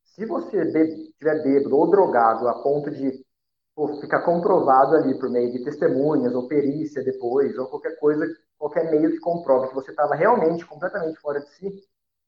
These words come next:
você não vai responder pelo crime. Porque você só vai responder se você tiver consciência do que você tá fazendo. Ainda tem discussão de que se você tiver completamente bêbado, só que você,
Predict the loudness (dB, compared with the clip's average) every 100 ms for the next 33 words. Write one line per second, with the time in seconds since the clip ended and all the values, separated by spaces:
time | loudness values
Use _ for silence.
0 | _ _ _ _ 0 0 0 -6 -6 -2
1 | 4 4 4 2 -2 0 0 0 0 -2
2 | -2 -4 -10 _ _ _ _ _ _ -10
3 | -10 -6 -2 -2 0 2 2 0 -2 -2
4 | -2 -6 -6 -6 -6 -8 -6 -4 -4 -8
5 | -12 -10 -6 -4 -2 -4 -2 -4 -6 -12
6 | _ _ _ _ _ _ _ _ _ _
7 | _ _ -8 -4 2 2 4 2 -2 -8
8 | -6 2 4 4 0 -6 -16 -20 -12 -4
9 | -2 -2 -6 -4 -2 -2 -4 -6 -4 -2
10 | -2 -2 -2 -4 -6 -2 -2 -2 -8 -14
11 | -14 -16 -20 _ -12 -10 -14